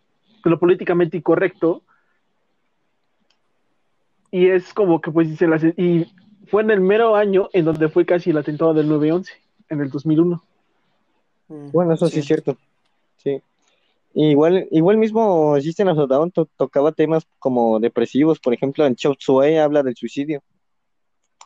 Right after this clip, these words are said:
Speaker 3: Que se le
Speaker 1: En
Speaker 3: tuvieron
Speaker 1: Chop
Speaker 3: que
Speaker 1: Suey.
Speaker 3: Sí, le tuvieron que cambiar el nombre de Suicide a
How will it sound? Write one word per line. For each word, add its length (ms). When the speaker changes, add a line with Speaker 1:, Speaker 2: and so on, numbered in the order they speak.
Speaker 3:
Que 60
se 100
le 80
Speaker 1:
En 40
Speaker 3:
tuvieron 180
Speaker 1:
Chop 100
Speaker 3:
que 60
Speaker 1:
Suey. 360
Speaker 3:
Sí, 200
le 120
tuvieron 240
que 120
cambiar 360
el 120
nombre 400
de 220
Suicide 720
a 280